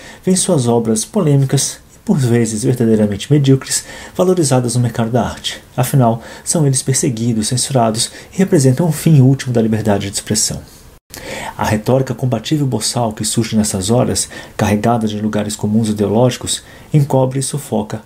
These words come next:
a verdadeira discussão que deveria ocorrer. Aquela que trata da relação daquela obra,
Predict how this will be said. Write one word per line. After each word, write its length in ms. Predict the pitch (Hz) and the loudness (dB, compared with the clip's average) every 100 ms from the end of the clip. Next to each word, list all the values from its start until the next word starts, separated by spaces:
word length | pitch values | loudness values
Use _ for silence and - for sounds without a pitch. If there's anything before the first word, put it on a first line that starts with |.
| - | -6
a 120 | 135 | -2
verdadeira 520 | 123 123 117 120 127 | 0 0 2 2 2
discussão 480 | 123 - 120 - 101 | 0 -8 -8 -6 -6
que 80 | - | -6
deveria 280 | 101 104 | -6 -4
ocorrer. 420 | 101 107 95 78 - - - _ _ - - | -4 -6 -8 -10 -12 -20 -20 _ _ -16 -6
Aquela 340 | 104 - 110 | -4 2 0
que 120 | 104 | 0
trata 200 | - 98 | -6 -4
da 60 | 104 | -4
relação 640 | 107 113 110 - 101 92 - - - | -2 -2 0 0 0 -2 -6 -20 -8
daquela 460 | 90 - 131 151 131 | -8 -4 -2 0 2
obra, 420 | 110 107 - | 2 0 -2